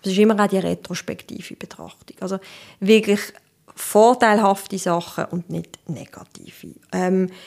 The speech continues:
nichts, wo irgendwie in Richtung Gesundheitsdaten geht, finde ich auch ganz ein wichtiger Punkt, oder? Also nicht,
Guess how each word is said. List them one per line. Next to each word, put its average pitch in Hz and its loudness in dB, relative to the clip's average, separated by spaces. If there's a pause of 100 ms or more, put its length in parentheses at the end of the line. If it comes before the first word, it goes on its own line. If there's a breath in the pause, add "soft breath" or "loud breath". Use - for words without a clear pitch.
(400 loud breath)
nichts, 208 6
wo 214 6
irgendwie 220 0
in 220 0
Richtung 180 -6 (200)
Gesundheitsdaten 277 -4
geht, 269 -8
finde 180 -8
ich - -10
auch 202 -6
ganz - -2
ein 262 -2
wichtiger 269 -8
Punkt, 277 -10
oder? 226 -6
Also - -2
nicht, 202 0